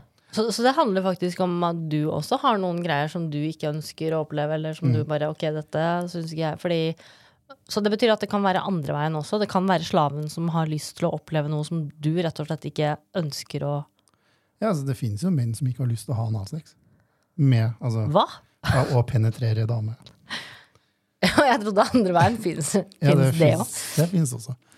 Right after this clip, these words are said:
Speaker 1: Ja. Men ja, jeg tenker, eh, ja, nemlig.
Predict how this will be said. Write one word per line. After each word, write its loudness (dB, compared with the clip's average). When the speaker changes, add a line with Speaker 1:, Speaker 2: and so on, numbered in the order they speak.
Speaker 1:
Ja. -8
Men 2
ja, 2
jeg 0
tenker, -2
eh, 0
ja, 0
nemlig. 0